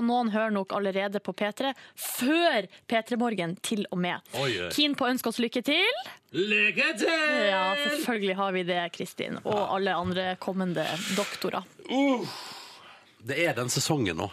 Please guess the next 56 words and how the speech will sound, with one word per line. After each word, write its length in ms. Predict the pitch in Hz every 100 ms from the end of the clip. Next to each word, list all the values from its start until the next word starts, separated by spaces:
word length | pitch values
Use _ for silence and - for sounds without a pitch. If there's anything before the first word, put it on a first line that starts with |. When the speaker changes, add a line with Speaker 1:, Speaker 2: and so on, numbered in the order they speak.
| - -
Speaker 2:
Det 100 | 156
er 40 |
feriepenger 540 | 175 202 175 147 123 123
og 140 | 139
eksamen. 420 | 120 139 117 92 117
Speaker 1:
Ja, 160 | 269 311
det 140 | 254
er 100 | 240
det 60 | 285
det 120 | 247
går 240 | 202 233 226
i, 100 | 185
og 60 |
Speaker 2:
Ja. 140 | - -
Speaker 1:
pollenallergi. 880 | 254 247 247 247 247 247 226 190 -
Speaker 2:
Ja, 140 | -
stort 280 | 220 - 147
sett. 60 | 247
Speaker 1:
Og 40 |
flom. 440 | 233 - 175 151 160 - - -
Speaker 2:
Og, 180 | 139 165
og 100 | 185
flom. 280 | - 98 82 -
Speaker 1:
Ja. 140 | 87 - -
Speaker 2:
Eh, 300 | 120 131 131
men 140 | 131
utenom 340 | 147 - 175 175
det 200 | 247 240
så 120 | -
skjer 120 | 156 151
det 100 | 113
vel 80 |
ikke 140 | 98 110
så 40 |
mye. 220 | 95 - - - _ - - - - - _
Speaker 1:
Nei. 640 | 311 320 349 370 370 370 370
Speaker 2:
Nei. 800 | - 160 370 180 180 190 202 - _ -
Speaker 1:
Det 120 | 233 254
er 60 |
jo 120 | 285 - -
hetebølge 1000 | - 262 254 277 - 302 233 285 269 196
i 40 |
Nord-Norge. 560 | 185 220 247 262 190 180 -
Speaker 2:
Ja, 140 | 147
det 140 | 180 247
er 100 | 147
det. 20 |
Speaker 1:
Men 140 | 233
det 80 | 247
er 100 | 277
jo 100 | 262
ikke, 220 | 247 285 247 233
det 80 | 220
er 40 |
jo 80 | 220
ikke, 140 | 202